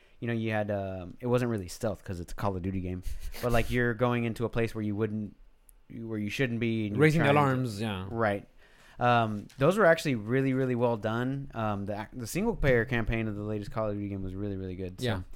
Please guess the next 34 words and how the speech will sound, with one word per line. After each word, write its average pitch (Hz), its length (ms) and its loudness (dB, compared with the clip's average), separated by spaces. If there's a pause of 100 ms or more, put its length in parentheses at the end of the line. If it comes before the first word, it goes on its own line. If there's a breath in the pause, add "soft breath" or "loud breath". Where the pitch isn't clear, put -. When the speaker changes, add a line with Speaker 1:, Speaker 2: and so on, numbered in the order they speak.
(380 soft breath)
Speaker 1:
But 147 180 4
once 147 260 4
again, 147 220 4
it's - 320 0
Infinity 131 800 2
Ward, 98 460 -4
and 104 480 -4
to - 80 -8
me, 123 180 2
that's 117 320 -2
the - 140 -10
best 110 340 0
one. 95 260 -6 (440 soft breath)
Um, 98 580 -2 (160)
Speaker 2:
I 180 60 0
mean, 190 100 4
'cause - 80 -4
the 165 60 6
last 185 200 6
Black 147 200 4
Ops 147 120 6
didn't 160 200 4
even 180 120 2
have 240 160 -2 (320)
campaign. 117 440 -2
Speaker 1:
No, 113 180 4
it 101 80 2
didn't. 95 380 -2
Speaker 2:
Yeah. 170 160 0 (180)
Speaker 1:
Yeah, 107 280 -8
it 98 40 -8
was 92 80 -10
so - 160 -12
stupid. 87 560 -10